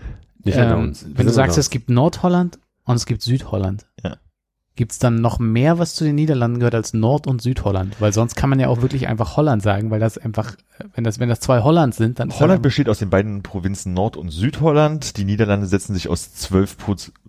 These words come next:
Speaker 3: Pro-, Provinzen zusammen. Wahrscheinlich dann so, so Provinzen oder sowas, die wiederum zu Nord- oder Südholland gehören.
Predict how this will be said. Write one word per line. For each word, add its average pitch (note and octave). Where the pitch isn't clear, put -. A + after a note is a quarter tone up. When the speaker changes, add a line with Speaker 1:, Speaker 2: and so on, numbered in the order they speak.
Speaker 3:
Pro-, F#2
Provinzen F2+
zusammen. D#2+
Wahrscheinlich E2
dann E2
so, D#2
so D#2
Provinzen D#2
oder D2
sowas, D2
die E2
wiederum D#2+
zu D#2
Nord- D#2+
oder D#2
Südholland E2
gehören. D#2